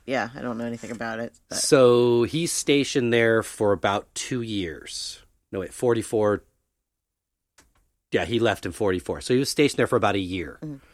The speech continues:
Speaker 2: He asked the, uh,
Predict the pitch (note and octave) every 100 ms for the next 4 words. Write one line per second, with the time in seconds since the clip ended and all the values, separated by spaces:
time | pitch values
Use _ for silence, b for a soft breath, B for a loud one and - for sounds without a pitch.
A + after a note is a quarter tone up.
0 | b b b b b b b _ - B2
1 | A#2 - G#2+ G#2 G2+ - - - - G#2
2 | G2 - G#2 G2 F#2 F2